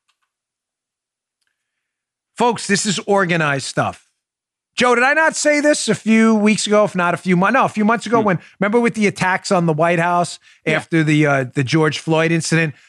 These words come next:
Speaker 1: I told you that sources of mine
Speaker 2: Oh, yeah.
Speaker 1: outside of the White House who were working
Speaker 2: Yeah.
Speaker 1: were telling me that this is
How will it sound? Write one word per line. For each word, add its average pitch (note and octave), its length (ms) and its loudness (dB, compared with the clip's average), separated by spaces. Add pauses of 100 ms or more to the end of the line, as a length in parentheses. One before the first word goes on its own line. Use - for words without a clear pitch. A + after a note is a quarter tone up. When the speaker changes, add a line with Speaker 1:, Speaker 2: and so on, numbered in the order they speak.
(240)
Speaker 1:
I D#3+ 100 0
told F3+ 340 -2
you E3+ 120 2
that D3 160 -2
sources E3+ 500 -2
of D3+ 80 0
mine C3 440 -2 (680)
Speaker 2:
Oh, - 60 -6
yeah. D#3 120 0
Speaker 1:
outside G3 420 0
of - 20 -6
the D3+ 60 -4
White C#3+ 240 -2
House C#3 240 -2
who D#3 80 0
were D3 100 0
working C#3 680 -4
Speaker 2:
Yeah. G#2+ 180 -8 (360)
Speaker 1:
were E3 140 0
telling A#3+ 400 0
me D#3 260 0
that E3 240 -2
this F#3 180 -4
is G3 160 -2